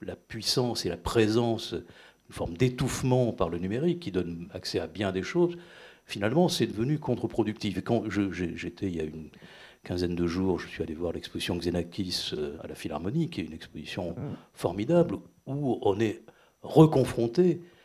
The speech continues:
Speaker 1: à cet espoir dont la technologie pouvait nous, nous doter. Voilà, c'est, finalement, il n'y a
Speaker 2: Oui.
Speaker 1: peut-être pas beaucoup de questions, mais, je, <laughs> mais vous pouvez quand même <laughs> répondre à, à cela, cette, voilà,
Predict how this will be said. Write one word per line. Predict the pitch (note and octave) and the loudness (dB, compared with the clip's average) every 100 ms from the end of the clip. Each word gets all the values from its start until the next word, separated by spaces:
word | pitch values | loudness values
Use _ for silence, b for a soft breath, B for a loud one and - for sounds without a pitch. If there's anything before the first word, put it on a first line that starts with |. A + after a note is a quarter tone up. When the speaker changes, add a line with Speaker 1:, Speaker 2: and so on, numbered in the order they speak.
| B - | B -8
Speaker 1:
à | - | 0
cet | A#2+ - | 0 2
espoir | F2 - C#3+ D#3 D3 - G#2+ | 0 0 2 2 2 -4 2
dont | B2+ | 8
la | A#2 | 8
technologie | B2+ A2 G2+ A#2+ | 6 0 0 0
pouvait | - A2 A2 | -4 2 6
nous, | G2+ G2 F#2+ B B B - | 6 2 -4 B B B -6
nous | |
doter. | F#2+ G#2 - - - | -2 -2 -2 -4 -2
Voilà, | F#2+ E2 D2 | -2 -2 -2
c'est, | E2 F2 - B B B | -4 -4 -6 B B B
finalement, | - E2+ E2+ A2+ | -12 -8 -2 0
il | |
n'y | G#2 | 0
a | |
Speaker 2:
Oui. | |
Speaker 1:
peut-être | A2 - | -2 0
pas | - | 2
beaucoup | G2+ - | 0 -2
de | - | 2
questions, | - - D#3 E3 | 2 4 4 6
mais, | G2+ | 6
je, | F#2+ - | 4 0
<laughs> | - - | -2 2
mais | C#3 D#3+ A#2 | 2 4 2
vous | A2+ | 0
pouvez | C3+ A#2+ | 0 2
quand | - C3 | 6 6
même | - - - - | 4 -2 4 4
<laughs> | - - | 2 -10
répondre | - - B2 B2 C3+ C#3 A2 G2+ - - B B | -4 2 2 4 2 4 6 4 2 -10 B B
à, | - G#2 | -4 -4
à | A#2+ | -4
cela, | - C#3+ C#3 | -2 0 2
cette, | G3+ G3 - B B B - | 0 -2 -4 B B B -10
voilà, | - | -10